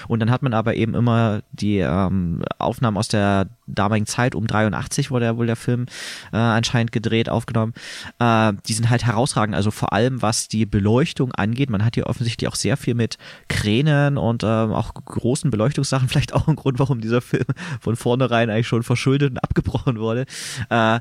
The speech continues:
hat man hier gearbeitet und die sehen sehr, sehr hochwertig aus. Und, ähm, das sollte man auch sagen, vielleicht auch, weil der Film ja als verschollen galt und das Material nie angefasst wurde, wirkt es auch wie neu. Also teilweise, äh,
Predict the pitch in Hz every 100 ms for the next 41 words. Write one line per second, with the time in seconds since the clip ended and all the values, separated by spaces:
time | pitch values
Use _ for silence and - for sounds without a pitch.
0 | - - 131 123 127 113 113 131 120 -
1 | 117 117 110 113 110 107 101 135 135 131
2 | 131 - 110 110 113 - 110 - - -
3 | - 135 160 190 - - 139 143 139 135
4 | 143 143 123 127 - 123 127 - 120 120
5 | 135 - 95 117 127 113 - 120 98 -
6 | 113 - 104 131 143 127 123 110 - 107
7 | 110 98 107 - 113 139 135 131 117 120
8 | 120 - - - _ - 101 98 131 -
9 | 151 - 90 127 123 113 104 127 123 135
10 | 98 - 92 98 104 101 101 - - -
11 | 107 107 123 117 113